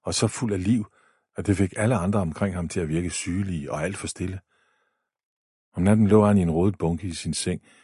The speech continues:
med tøjet kun halvvejs af, knyttede næver og rynket pande, ligesom en tornado, der havde tabt pusten.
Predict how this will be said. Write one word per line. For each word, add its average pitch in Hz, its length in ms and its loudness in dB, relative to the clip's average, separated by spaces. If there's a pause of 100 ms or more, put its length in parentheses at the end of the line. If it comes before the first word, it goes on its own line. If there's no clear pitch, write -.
(420)
med - 80 -4
tøjet 92 280 2
kun 85 140 0
halvvejs 87 400 0
af, 80 200 -4 (840)
knyttede 90 440 -2
næver 82 360 0
og 76 260 -6
rynket 78 380 -8
pande, 82 280 -2
ligesom 82 320 -6
en 73 140 -4
tornado, 76 520 -4 (540)
der - 60 -6
havde 76 100 -4
tabt - 300 -6
pusten. 87 480 -4